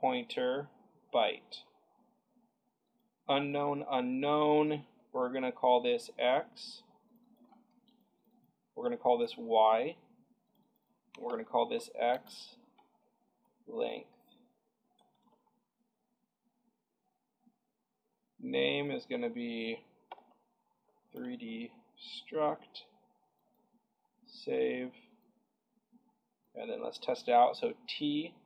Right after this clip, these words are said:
three D, enter, confirm.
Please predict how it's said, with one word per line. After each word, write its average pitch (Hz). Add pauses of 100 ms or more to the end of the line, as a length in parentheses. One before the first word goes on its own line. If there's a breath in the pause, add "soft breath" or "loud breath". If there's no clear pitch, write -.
(1040)
three 127
D, 147 (720)
enter, 135 (1500)
confirm. 151